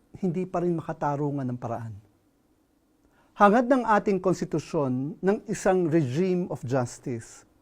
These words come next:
pamahalaang may katarungan. Ibig sabihin nito ay pamahalaang ginagawa ang nararapat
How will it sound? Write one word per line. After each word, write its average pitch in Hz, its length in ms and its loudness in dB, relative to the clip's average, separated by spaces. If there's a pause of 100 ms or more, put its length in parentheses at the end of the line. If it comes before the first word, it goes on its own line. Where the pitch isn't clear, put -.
(520)
pamahalaang 165 720 4
may 143 160 -2
katarungan. 117 720 0 (1000)
Ibig 208 240 4
sabihin 220 400 6
nito 220 320 6
ay 180 240 4
pamahalaang 190 640 4
ginagawa 175 720 4
ang 160 160 -2
nararapat 151 800 2